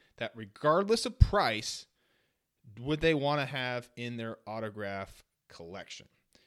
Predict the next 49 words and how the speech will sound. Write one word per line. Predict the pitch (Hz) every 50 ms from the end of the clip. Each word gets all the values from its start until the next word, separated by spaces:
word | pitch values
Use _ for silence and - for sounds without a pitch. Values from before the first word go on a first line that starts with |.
| _ _ _ _
So | - - 143 131 117 - - -
those | 170 226 240 226
are | 226 214
gonna | 202 208 202 185
be, | 180 190 185 185 185 185 185 -
uh, | 131 127 123 117
the | 117 -
parameters. | - - - 151 165 180 190 196 202 190 196 - - _ _ _ _ _ _ _ _
I'll | - 156 143
go | 147 160 160 156
through | - 160 151
the | 139 139
list | 139 151 156 147 - -
here, | - 220 233 294 302 240
and | 190 160 151
then | 143 139 143
we'll | 139 135 127
talk | 127 - - - 151 139 151 -
a | 135
little | 131 139 156 170 180 170 160
bit | 156 160 156 160 - -
about | 127 127 - 139 135 135 135 131 127 - - -
who | - 180
was | 175 139 120 98 101
left | 120 123 135 139 - - -
off | 127 143 170 220 - -
the | 247
list, | 240 240 254 262 311 - - - - - _ _ _ _ _ _ _ _ _
'cause | - 117 110
there's | 120 143 156 -
some, | - 151 139 135 135 127 -
there's | - 165 -
some | - 220 214
names | 196 202 214 254 254 202
that | 208 160 -
I | - 214 226
left | 226 226 226 220 -
off | 208 208 214 254 254 - -
that, | 175 156 147 147 151 - _ - -
uh, | 147 139 139 139 135 - -
I | 151 190
thought | - - 202 190 175 -
initially | 151 160 165 185 - - 202 185
would | 165 160 151 147
be | 131 156 160 -
on | 120 143 185 240 185
this | - - -
list. | - - - - - -
So, | - 123 113 113